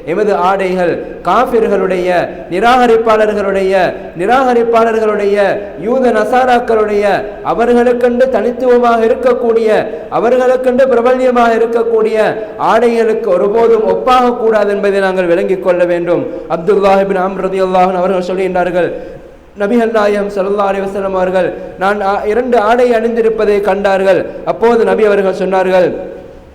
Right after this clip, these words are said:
"இன்ன ஹாதிஹி மின் சியாபில் குஃபார்", இந்த இரண்டு ஆடைகளும் காஃபிர்கள் அணியக்கூடிய ஆடைகள், எனவே "ஃபலா தல்பஸ்ஹா", அதனை நீங்கள் அணிந்துவிட வேண்டாம் என்பதாக நபி அவர்கள் சொல்லி காட்டினார்கள். எனவே அன்பார்ந்த சகோதரர்களே,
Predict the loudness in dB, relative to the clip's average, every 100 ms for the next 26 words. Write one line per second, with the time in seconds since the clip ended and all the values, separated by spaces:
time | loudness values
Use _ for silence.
0 | -20 -20 -20 -6 -4 0 0 2 2 2
1 | 0 0 -4 -2 0 0 0 -2 -2 -2
2 | 2 2 0 -6 -10 -6 -2 0 2 2
3 | 2 2 2 0 0 0 -2 -6 -10 -2
4 | 0 2 2 2 4 2 0 0 2 2
5 | 2 0 0 0 0 0 -4 -10 -6 -2
6 | 0 -2 0 2 2 2 0 0 -2 -2
7 | -2 -2 -2 -8 -6 -4 0 0 0 0
8 | 0 0 -2 0 0 2 0 0 0 0
9 | 0 0 0 2 2 2 -2 -2 -8 -6
10 | -2 0 0 0 -2 -2 -2 -2 0 -2
11 | -2 -2 0 0 -2 -6 -6 -2 0 0
12 | 0 0 0 -4 -4 -2 0 2